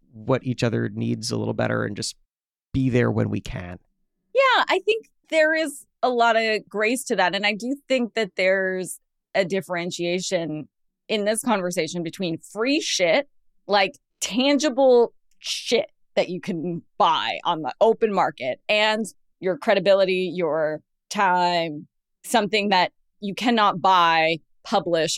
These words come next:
Speaker 2: on entrepreneur dot com on Amazon. That does not come two-day free shipping. And so is the person that's asking for baked goods asking for help?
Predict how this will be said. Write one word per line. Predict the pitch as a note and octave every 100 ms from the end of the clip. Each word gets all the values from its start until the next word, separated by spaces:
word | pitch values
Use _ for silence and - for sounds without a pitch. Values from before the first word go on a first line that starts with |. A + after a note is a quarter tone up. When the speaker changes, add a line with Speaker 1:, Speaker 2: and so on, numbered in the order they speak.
| -
Speaker 2:
on | E3+
entrepreneur | B2 E3+ D#3+ D#3+ D#3 D3+
dot | C#3+ -
com | D3+ D3+ -
on | D#3+ D#3 D3 C#3+
Amazon. | - D3 D3 - A2+ -
That | - A#3+ G#3
does | G#3 A#3+
not | A#3+ G3+
come | - G#3 F#3+ F3+
two-day | G3 F3+ E3+ D#3+
free | F3 E3+
shipping. | F3 F#3+ - D#2 - _ _ _ _
And | D#4 D#4+ D4
so | - D#4+ D#4+ D4+ D4+ - _ _ -
is | D4 B3
the |
person | D4 C#4+ C#4+ C4
that's | A3+
asking | - G#3+ - A3
for | G3+
baked | F#3+ A3 A3+ -
goods | D4+ C#4+ C#4 -
asking | G3 G3 - F#3+
for | E3 F3
help? | A3+ A#4+